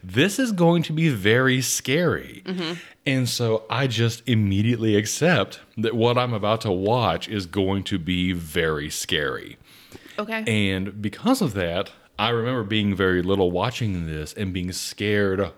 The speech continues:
Speaker 1: all the way through it.
Speaker 2: <laughs>
Speaker 1: Uh,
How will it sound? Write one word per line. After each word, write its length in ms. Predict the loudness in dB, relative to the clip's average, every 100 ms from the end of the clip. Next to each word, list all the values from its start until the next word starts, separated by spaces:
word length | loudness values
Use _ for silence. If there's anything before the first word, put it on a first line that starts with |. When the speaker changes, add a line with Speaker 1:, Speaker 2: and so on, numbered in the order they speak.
| -6
Speaker 1:
all 840 | 2 4 6 6 6 6 8 6
the 100 | 6
way 240 | 4 2 0
through 320 | -2 -4 0
it. 100 | 0 -2
Speaker 2:
<laughs> 280 | -6 -6 -6 -8 -18 -18 -18 -20 -14 -2
Speaker 1:
Uh, 380 | 0 0 -2